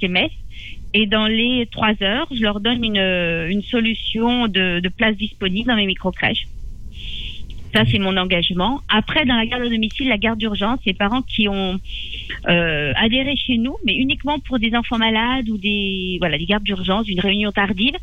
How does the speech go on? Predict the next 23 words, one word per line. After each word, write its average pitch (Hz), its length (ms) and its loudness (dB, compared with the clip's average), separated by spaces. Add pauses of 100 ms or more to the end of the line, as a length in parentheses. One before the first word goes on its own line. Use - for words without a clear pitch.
(420)
Et 202 60 2
là, 220 160 4
pareil, 233 400 2 (180)
ils 226 80 4
nous 233 180 2
appellent 220 440 2 (160)
et 214 60 0
dans 202 160 2
les 190 100 0
deux 208 280 0
heures, 214 300 0 (160)
ils 214 240 0
ont 254 180 2
un, 180 600 2
une 196 160 0
professionnelle 220 380 0
de 208 40 4
l'enfance 190 320 0
qui - 80 -2
intervient 196 360 2
à 190 40 0
leur 175 140 0
domicile 175 420 -2